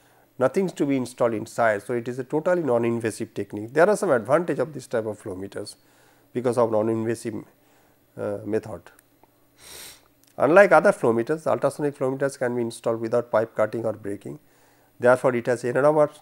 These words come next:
enormous cost advantage. The cost is also there. Okay. Its clamp-on mode of operation has significant safety advantages in avoiding the possibility of personnel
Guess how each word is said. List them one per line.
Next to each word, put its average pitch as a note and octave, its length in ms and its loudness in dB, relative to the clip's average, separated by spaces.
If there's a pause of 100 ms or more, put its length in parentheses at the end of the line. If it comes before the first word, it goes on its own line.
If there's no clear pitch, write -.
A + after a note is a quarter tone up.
enormous C3 440 0
cost A2+ 320 -2
advantage. G2+ 520 -10
The C3 80 -8
cost D#3 320 2
is D3+ 100 -6
also B2+ 300 -2
there. A2 320 -4 (760)
Okay. C3+ 300 -4 (2000)
Its D#3+ 220 2
clamp-on F#3+ 520 8
mode G3 180 6
of G3+ 100 10
operation E3 460 4
has - 520 -2
significant E3 640 0
safety D3+ 380 0
advantages C#3+ 880 -2 (600)
in C3 140 -2
avoiding B2 420 4
the A#2 80 0
possibility A#2 580 -2
of G#2+ 160 0
personnel A#2+ 720 2